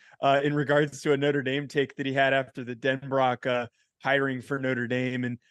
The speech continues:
and was saying, like, you know, "Don't let him push you around." And I, I didn't end up responding 'cause it just felt a little weird. But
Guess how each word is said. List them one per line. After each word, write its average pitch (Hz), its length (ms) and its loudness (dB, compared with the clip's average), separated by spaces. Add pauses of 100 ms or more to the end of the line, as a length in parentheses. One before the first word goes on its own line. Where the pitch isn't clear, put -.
(200)
and 127 100 -2
was 127 100 0
saying, 131 220 0
like, 127 200 -2
you 147 120 -6
know, 127 100 -2
"Don't 170 220 2
let 160 100 4
him 147 80 2
push 156 320 0
you 151 80 4
around." 139 440 2
And 131 100 -2
I, 147 240 6
I - 20 6
didn't 135 220 -2
end 131 160 -2
up 120 100 -8
responding 123 560 -2
'cause 131 160 -8
it 135 80 -12
just 123 180 -10
felt 135 180 0
a 123 40 -4
little 120 200 -4
weird. 131 340 0
But 123 160 -4